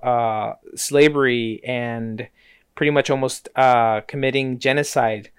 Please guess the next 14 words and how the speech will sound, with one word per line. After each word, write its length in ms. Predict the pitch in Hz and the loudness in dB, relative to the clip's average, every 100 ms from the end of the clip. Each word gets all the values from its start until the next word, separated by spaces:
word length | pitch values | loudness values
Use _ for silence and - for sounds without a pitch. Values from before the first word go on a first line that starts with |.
| _ _ _ - | _ _ _ -2
on, 600 | 131 127 120 117 117 113 | 2 4 4 0 -2 -6
uh, 320 | - 127 120 117 | -2 0 2 0
the 120 | 120 | 0
Native 260 | 131 127 | -2 -2
Americans, 880 | 117 127 151 143 117 110 104 - - - - - | -2 2 4 2 -2 -6 -8 -12 -14 -20 -16 -6
uh, 420 | 120 113 104 101 | -4 -2 -4 -6
including 580 | 110 - 131 117 107 107 _ _ _ - | -8 -6 -4 -4 -6 -10 _ _ _ -18
a 100 | 110 | -14
lot 240 | 110 110 | -8 -4
of, 300 | 110 - - - - - 90 | -6 -8 -20 -20 -20 -20 -20
uh, 340 | 95 - - - _ _ - - - - | -16 -16 -16 -20 _ _ -20 -20 -20 -18
Mexican 520 | 110 110 104 - 107 | -12 -12 -12 -12 -6
tribes 360 | - 165 156 123 | 8 8 8 4
and, 220 | 117 | -4